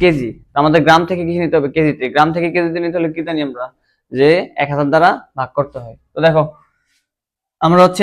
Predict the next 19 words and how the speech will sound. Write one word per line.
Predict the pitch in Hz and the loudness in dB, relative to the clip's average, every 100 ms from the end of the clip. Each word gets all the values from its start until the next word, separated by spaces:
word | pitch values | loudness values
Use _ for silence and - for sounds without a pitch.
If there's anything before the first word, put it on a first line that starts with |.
| 180 | 4
এম | 196 | 4
এর | |
মানটা | 202 202 | 4 2
যদি | 190 175 | 2 2
বের | 170 151 | 2 2
করি, | 147 165 156 - - _ _ _ _ _ _ _ _ _ | 2 2 -2 -10 -20 _ _ _ _ _ _ _ _ _
দেখো | 151 156 151 - _ 156 | 2 4 2 -2 _ 2
এম | |
এর | 180 | 4
মান | 190 | 4
যদি | 185 | 2
আমরা | 185 175 | 2 2
বের | 170 | 2
করি | 175 165 | 0 -2
তাহলে | 165 | -2
কি | 170 | 0
আছে? | 160 143 | -2 -2
সেটা | 151 156 | -2 0
নিচে | 165 170 | -2 -2